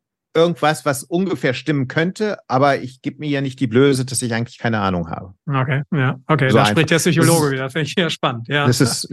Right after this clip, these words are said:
Speaker 1: das ist, das ist das menschliche Verhalten, ne?
Speaker 2: Ja.
Speaker 1: Also, ich will mein Gesicht nicht verlieren, äh, das ist
Speaker 2: Mhm.
Speaker 1: in, in, in, kulturell in jedem Land wird das anders ausgeführt, die Nummer,
Speaker 2: Ja.
Speaker 1: aber die hast du auf je-, <laughs> jedem Fleck dieser Erde, hast
Speaker 2: Genau.
Speaker 1: du dasselbe
Speaker 2: Ja.
Speaker 1: psychologische Prinzip.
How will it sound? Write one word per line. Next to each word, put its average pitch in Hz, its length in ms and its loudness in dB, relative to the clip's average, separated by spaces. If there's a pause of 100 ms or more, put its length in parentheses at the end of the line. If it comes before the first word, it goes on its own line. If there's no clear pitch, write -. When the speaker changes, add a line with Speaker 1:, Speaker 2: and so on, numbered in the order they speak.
Speaker 1:
das 127 160 2
ist, 147 240 0
das 143 100 2
ist 143 160 -6
das 131 120 -4
menschliche 139 340 0
Verhalten, 110 480 -2
ne? 160 160 -2 (240)
Speaker 2:
Ja. 135 220 -4
Speaker 1:
Also, 101 440 0 (140)
ich - 300 -6
will 123 140 4
mein 110 180 2
Gesicht 107 320 -2
nicht 131 140 -6
verlieren, 123 420 2
äh, 104 500 -2
das 104 180 -4
ist 104 140 -6
Speaker 2:
Mhm. 143 240 2
Speaker 1:
in, 101 220 -2
in, 85 220 -10
in, 127 60 -16
kulturell 120 440 2
in 120 140 0
jedem 123 280 0
Land 117 260 0
wird 104 140 -4
das 101 100 -8
anders 160 300 0
ausgeführt, - 640 -2
die 131 80 0
Nummer, 120 340 2 (320)
Speaker 2:
Ja. 139 140 0
Speaker 1:
aber 113 80 0
die 113 100 0
hast 113 220 -4
du 120 60 2
auf 98 180 -4 (160)
je-, 123 520 -4
<laughs> 120 60 -4
jedem 127 260 4
Fleck 117 300 0
dieser 104 260 0
Erde, 104 280 0
hast 110 140 0
Speaker 2:
Genau. 120 120 -8
Speaker 1:
du 110 60 -2
dasselbe - 800 -2
Speaker 2:
Ja. - 20 2
Speaker 1:
psychologische 107 640 -2
Prinzip. - 580 -8